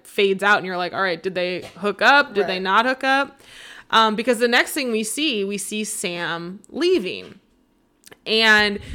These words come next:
Speaker 1: she looks very concerned, and then she actually kisses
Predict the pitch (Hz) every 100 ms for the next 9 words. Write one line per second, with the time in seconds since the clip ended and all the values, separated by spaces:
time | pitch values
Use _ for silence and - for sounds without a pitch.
0 | - - 240 220 220 180 170 180 196 220
1 | 233 - 175 165 160 202 - _ - 196
2 | 196 190 185 185 180 185 165 - _ 202
3 | 196 190 - 208 202 190 - 185 190 -
4 | 415 - 190 180 190 -